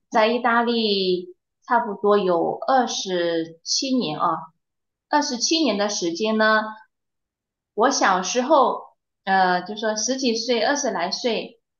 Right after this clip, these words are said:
帮别人办事情的时候呢，那时候我都是要叫他们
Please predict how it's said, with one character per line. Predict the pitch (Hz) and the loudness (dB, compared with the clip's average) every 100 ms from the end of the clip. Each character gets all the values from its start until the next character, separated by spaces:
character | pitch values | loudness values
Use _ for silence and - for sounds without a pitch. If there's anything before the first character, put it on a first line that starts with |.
| _ _ _ | _ _ _
帮 | - 233 233 226 | 0 2 2 2
别 | 185 214 | 0 2
人 | 208 185 185 - | 2 0 -6 -4
办 | - 240 220 | 2 2 2
事 | - 277 | -2 -6
情 | - 190 | -6 -4
的 | 185 | -4
时 | 190 185 | -4 -4
候 | 190 180 | -2 -2
呢， | 175 170 - _ - | -4 -6 -12 _ -2
那 | 240 | 0
时 | - - | 2 -2
候 | 202 220 | 0 0
我 | 170 - | 0 -2
都 | 214 | -4
是 | 220 214 | -4 -4
要 | 180 | -2
叫 | 202 185 | -2 -2
他 | 180 180 | -2 -4
们 | 180 | -4